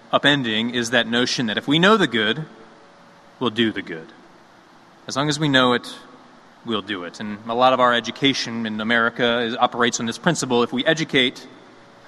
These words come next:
then people will therefore do the good. And I think we know from experience that many of us know what is good, and we don't do it. And not just that we know the good, but we know that we, what we ought not to do,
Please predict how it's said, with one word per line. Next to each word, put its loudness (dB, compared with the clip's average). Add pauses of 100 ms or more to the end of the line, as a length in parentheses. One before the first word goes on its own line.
(140)
then 0
people 0
will 0
therefore -2 (600)
do -2
the -6
good. -14 (1300)
And -2
I -2
think 0
we 4
know 4
from -2
experience 0 (800)
that 2
many 0
of 2
us -4
know 2
what 0
is -6
good, -8 (640)
and -4
we -8
don't -6
do -10
it. -14 (320)
And -6
not 2
just -2
that 0
we -4
know 0
the -6
good, 0
but -2
we 0
know 4
that 0
we, -4
what 0
we 2
ought 0
not 4
to -14
do, -10